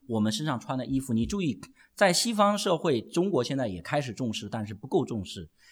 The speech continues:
西方社会很注-，注意一个东西，叫做隐私权，你们听说过吧？隐私权。为什么会有隐私权呢？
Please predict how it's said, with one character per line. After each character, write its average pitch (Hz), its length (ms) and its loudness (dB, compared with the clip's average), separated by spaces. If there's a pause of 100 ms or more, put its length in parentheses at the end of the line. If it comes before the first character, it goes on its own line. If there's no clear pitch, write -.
西 233 160 -2
方 214 160 4
社 208 140 -2
会 143 260 0
很 101 320 -4
注-， 143 300 -8 (320)
注 196 160 -2
意 156 120 0
一 113 60 -4
个 127 80 -4
东 135 160 0
西， 131 80 -4
叫 117 160 -4
做 107 100 -6
隐 101 240 -6
私 175 240 -10
权， 95 240 -10
你 87 80 -8
们 95 160 -8 (140)
听 117 160 -6
说 113 160 -8
过 104 80 -8
吧？ 85 200 -10 (580)
隐 120 180 2
私 190 220 -4
权。 80 200 -8 (220)
为 277 180 10
什 180 160 6
么 190 80 4
会 226 140 4
有 180 140 10
隐 123 180 4
私 - 180 -2
权 110 240 -2
呢？ 117 100 0